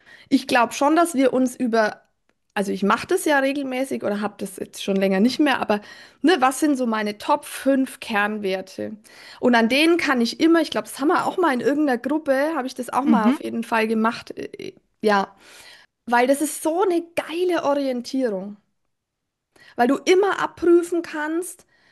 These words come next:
Speaker 1: mir begegnet was, mit welchem Wert kollidiert es?
Speaker 2: Mhm.
Speaker 1: Ist es für mich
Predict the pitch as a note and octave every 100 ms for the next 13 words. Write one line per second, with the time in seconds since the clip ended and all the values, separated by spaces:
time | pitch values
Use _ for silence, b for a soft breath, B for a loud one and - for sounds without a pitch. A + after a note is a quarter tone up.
0 | _ C#4 C4+ B3 B3+ D#4 F4 F#4 F4+ D4
1 | E4 G#4 - - _ - - A#3 B3+ B3
2 | C#4 C#4 A#3 B3+ - A#3+ A3 G#3 G3 F#3+
3 | G3 G3+ - - _ _ _ _ _ A3
4 | F3 D3 D#3+ - _ _ D#4+ F#4+ - E4+
5 | E4+ - D4+ D#4 D#4 -